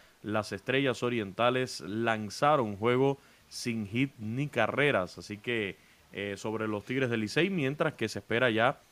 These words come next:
próximamente, eh, un gran duelo del béisbol dominicano para toda la gente que nos sigue allá en Nueva York. Bueno, pues, eh, están,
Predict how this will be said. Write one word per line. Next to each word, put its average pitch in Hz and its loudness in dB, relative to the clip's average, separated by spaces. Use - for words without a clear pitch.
próximamente, 123 -2
eh, 92 -4
un 117 -6
gran 127 -2
duelo 120 2
del 95 0
béisbol 113 2
dominicano 107 0
para 95 2
toda 127 2
la 98 2
gente 113 -6
que 101 -4
nos 95 -6
sigue 117 0
allá 110 2
en 120 -2
Nueva 98 2
York. 170 6
Bueno, 104 0
pues, 113 0
eh, 101 -2
están, 117 -2